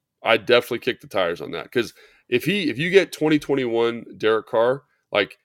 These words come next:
he's a, he's gonna elevate the hell out of this roster. He's gonna elevate the hell out of the offensive line. The problem is, you're, if you get twenty twenty-two Derek Carr or twenty, uh, or twenty nineteen Derek Carr, like, that's bad,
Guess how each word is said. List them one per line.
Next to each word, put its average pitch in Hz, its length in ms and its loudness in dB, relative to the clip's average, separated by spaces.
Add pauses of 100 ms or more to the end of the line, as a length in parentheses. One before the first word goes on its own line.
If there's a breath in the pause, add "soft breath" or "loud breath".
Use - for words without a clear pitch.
(240)
he's 127 240 -2
a, 107 100 4
he's 113 260 -10
gonna 95 200 -2
elevate 131 400 4
the 104 80 -8
hell 117 160 0
out 120 60 0
of 117 40 -4
this 117 180 -6
roster. 110 360 0
He's 101 100 -6
gonna 92 180 -6
elevate 117 320 0
the - 80 -6
hell 101 120 -2
out 104 40 0
of 104 60 -2
the 107 120 -2
offensive 98 380 -4
line. 87 360 -4 (520)
The - 80 -6
problem 151 400 4
is, 82 440 -4 (100)
you're, 98 140 -6 (140)
if 107 120 -12
you 101 80 -10
get 107 160 -4
twenty 120 240 -2
twenty-two 113 420 -4
Derek 120 320 2
Carr 85 300 -4
or - 180 -8
twenty, 110 560 -4 (600)
uh, 87 580 0 (160)
or 92 120 -10
twenty 120 240 -2
nineteen 117 540 -4
Derek 85 260 -2
Carr, 78 380 -8 (300)
like, 98 180 -2 (100)
that's 101 200 -2
bad, 95 420 -4